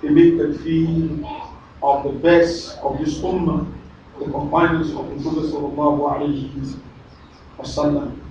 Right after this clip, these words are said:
So the aqidah of Ahlul Jama'ah is that they preach,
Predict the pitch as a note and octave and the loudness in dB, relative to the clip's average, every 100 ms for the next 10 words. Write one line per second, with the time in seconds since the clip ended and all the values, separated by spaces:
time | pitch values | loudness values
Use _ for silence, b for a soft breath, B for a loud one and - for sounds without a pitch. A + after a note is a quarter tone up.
0 | - - F#3+ F3+ - B3+ C4 - G3 F#3+ | -8 2 6 6 6 4 4 4 4 2
1 | G#3+ F#3+ G3 A3 A3+ F#3+ E3+ F3 E3+ - | -2 0 2 2 0 0 4 4 4 0
2 | - - - - - - - - F4 F4+ | -10 -18 -20 -20 -20 -20 -20 -6 0 2
3 | - - - - - | 4 4 4 2 -6